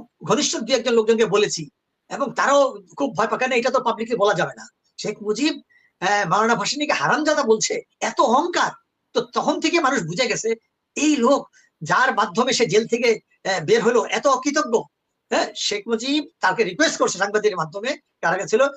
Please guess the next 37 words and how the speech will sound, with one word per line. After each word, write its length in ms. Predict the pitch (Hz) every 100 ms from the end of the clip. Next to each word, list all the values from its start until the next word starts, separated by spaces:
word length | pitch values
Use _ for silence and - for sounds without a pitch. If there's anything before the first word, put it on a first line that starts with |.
| _ 220
যে 60 |
উনি 200 | 208 233
যেন 180 | 240 240 226 -
তার 180 | 190 202 202
মুক্তি 220 | - 214
যেন 140 | 196
করে। 180 | 202 165
তখন 240 | 247 294 269
উনি 200 | 247 233 - _ _ _ _
পুত্র 200 | 262 254 247 233 180
স্নেহর 340 | - 220 214 220
দিক 140 | 220
থেকে 120 | 196 208
সে 80 |
বলছে, 220 | 214 214 220 - _ -
"জেলের 220 | 226 247 247
তালা 220 | 233 220
ভাঙবো 300 | 180 220 214
শেখ 160 | - 214
মুজিব।" 160 | 214 190
আমরা 240 | 214 262 254
একেবারে 360 | 254 254 254 240
ক্যান্টনমেন্টে 600 | 233 262 277 302 285 277
মিছিল 220 | 247 247 220 - _ 220
ই 80 |
করে 180 | 226 214
দিল, 140 | 170 156
বলে, 200 | 165 320 - - _ _ _
"হুজুর, 200 | 277 370
ওখানে 180 | 285 302
গুলি 200 | 226 311
হবে।" 160 | 240 220
কয়, 120 | 302
"ক্যান্টনমেন্টে 420 | 277 262 262 254 233
তো 40 |
গুলি 180 | 226 226
নাই।" 180 | 185